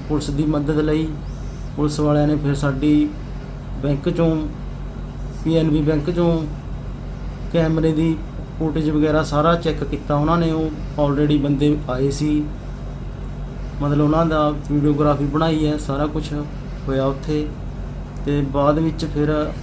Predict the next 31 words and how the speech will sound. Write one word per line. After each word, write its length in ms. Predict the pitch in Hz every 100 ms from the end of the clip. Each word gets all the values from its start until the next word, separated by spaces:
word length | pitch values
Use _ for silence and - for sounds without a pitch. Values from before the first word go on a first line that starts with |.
| - - - - - - - - - - - 143
ਅਸੀਂ 440 | 147 156 160 160 160 143 - - - - - - - - -
ਮਤਲਬ 340 | 143 151 160 139 - - - - 156
ਹੋਰ 160 | 160
ਵੀ 160 | 151 175 175
ਘੁੰਮੇ 460 | 196 165 160 160 - - - - - - - -
on 180 | 151 156
the 140 | 151
spot, 320 | 147 - 147 143
ਜਿਹੜੇ 280 | 147 151
ਵੀ 100 | 170
ਕੈਮਰੇ 400 | 165 160 147 143
ਲੱਗੇ 300 | 143 139 156
ਹੋਏ 240 | 151 143 143
ਸੀ 240 | 139 143 135 - - - - -
ਰੋਡ 260 | 143 151 143
'ਤੇ 180 | 147 147
ਜਿੰਨੇ 320 | 147 151 160
ਵੀ, 300 | 156 156 147 - - - - - - 165
ਉਹ 80 |
ਸਾਰੇ 380 | 156 151 156 185
ਅਸੀਂ 240 | 170 165 147
ਚੈੱਕ 200 | 151 143 -
ਕੀਤੇ। 440 | 147 147 151 151 147 - 160
ਕੁਛ 220 | 165 -
ਚੱਲ 240 | - 151 143
ਰਹੇ 160 | 160
ਸੀ 140 | 147 165
ਕੈਮਰੇ, 360 | 165 160 160
ਕੁਛ 240 | 151 156 135
ਬੰਦ 340 | 135 147 147
ਸੀ। 320 | - 165 151